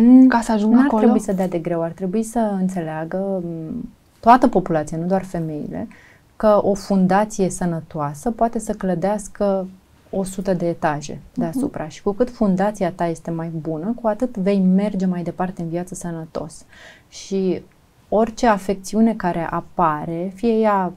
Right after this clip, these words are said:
Speaker 1: minoră sau majoră, ar trebui adresată cât mai repede și nu lăsată să mocnească acolo cu tendința că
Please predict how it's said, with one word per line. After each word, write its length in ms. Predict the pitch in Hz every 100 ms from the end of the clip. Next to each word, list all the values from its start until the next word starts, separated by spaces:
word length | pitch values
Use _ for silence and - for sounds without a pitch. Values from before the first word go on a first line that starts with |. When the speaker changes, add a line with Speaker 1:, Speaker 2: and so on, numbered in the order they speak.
| - 220 247 _ -
Speaker 1:
minoră 460 | 185 180 185 190
sau 220 | 185 175
majoră, 480 | 175 165 151 160 220 220
ar 100 | 214
trebui 280 | 226 208
adresată 640 | 240 202 196 190 214 208 214
cât 240 | - 214
mai 280 | 208 185 180
repede 440 | 170 156 - 160 196
și 140 | 226
nu 120 | 240
lăsată 360 | 247 208 202 190
să 160 | -
mocnească 640 | 185 180 175 - 175 175 -
acolo 260 | 160 190 190
cu 140 | 190
tendința 480 | 190 180 170 185
că 60 | 185